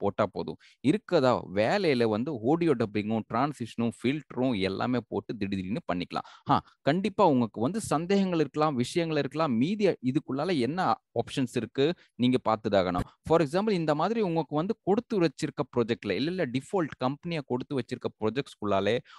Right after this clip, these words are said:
ஒருத்தர் வந்து அவங்க கொடுத்து வச்சிருக்க ஃபில்டர் பிடிக்காம இருக்கலாம், ஆடியோ பிடிக்காம இருக்கலாம், அந்த மாதிரி இருக்கலாம் கண்டிப்பா இல்லையா? அப்படி இருந்தால் இது வந்து சார் மறுபடி கஸ்டமைஸ் பண்ணிக்கலாம், புரியுதா?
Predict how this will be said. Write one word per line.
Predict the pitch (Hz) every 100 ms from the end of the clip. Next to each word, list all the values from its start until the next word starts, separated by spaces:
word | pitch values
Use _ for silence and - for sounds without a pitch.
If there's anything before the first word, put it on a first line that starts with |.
| - 151
ஒருத்தர் | 214 175 147
வந்து | 175 196
அவங்க | 139 131 123 117 117 -
கொடுத்து | 143 - 160
வச்சிருக்க | 135 - 151
ஃபில்டர் | - 160 175 - -
பிடிக்காம | 123 110 110 104
இருக்கலாம், | 98 95 92 - - -
ஆடியோ | 123 190 185 170 -
பிடிக்காம | 120 113 - 117 110 95
இருக்கலாம், | - 92 90 104
அந்த | 101 95
மாதிரி | 139 190
இருக்கலாம் | 123 107 - -
கண்டிப்பா | 117 120 - - -
இல்லையா? | 233 151 - - _ -
அப்படி | - - 247
இருந்தால் | 151 113 98 98 101 101
இது | 98
வந்து | 95 208 - - -
சார் | 120 101 - 101
மறுபடி | 113 139 127 - 113
கஸ்டமைஸ் | - 180 175 - -
பண்ணிக்கலாம், | 98 87 87 -
புரியுதா? | 175 147